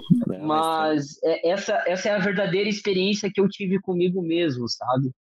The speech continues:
Speaker 2: Que eu, que eu tive com o esporte. E, e assim, é, ver que você tá, você tá mudando a vida das pessoas, eu acho que isso é o principal do esporte.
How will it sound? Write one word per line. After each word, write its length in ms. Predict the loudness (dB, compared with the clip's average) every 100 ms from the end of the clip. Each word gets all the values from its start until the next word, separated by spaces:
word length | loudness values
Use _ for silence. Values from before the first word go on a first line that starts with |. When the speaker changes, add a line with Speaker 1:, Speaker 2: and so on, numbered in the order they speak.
| _ -2
Speaker 2:
Que 80 |
eu, 200 | 0 0 -4 _ -2 -2 2
que 100 | 4
eu 100 | 4
tive 460 | 2 -4 -2 -2
com 120 | -2 0
o 40 |
esporte. 840 | 0 -2 -4 -2 0 -2 0 0 0 -2 0 0 -4 -8 -8
E, 1200 | -2 0 2 2 2 0 0 2 2 0 0 4
e 60 | 4
assim, 500 | 4 -2 0 0 -2
é, 380 | -2 0 0 -2 -6 -6 2 2 2 -2 2 2 2
ver 440 | -2 0 -2 -6 -2
que 100 | 0
você 340 | 0 0 -2
tá, 320 | 0 -2 -2 -4 -6 -4 2 0 0
você 380 | 0 0 0 -6
tá 120 | -2 -2
mudando 760 | 0 -2 -2 0 0 -2 -4 -6 -4 0
a 80 | 2
vida 280 | 2 0
das 220 | -2 -4 0
pessoas, 560 | -2 0 -2 0 0
eu 140 | 0 0
acho 280 | -2 -4
que 240 | -4 -2 -2
isso 180 | 0 -2
é 20 |
o 80 | -2
principal 580 | -2 -2 -2 0 0
do 80 | 0
esporte. 680 | -4 -2 2 2 0 -4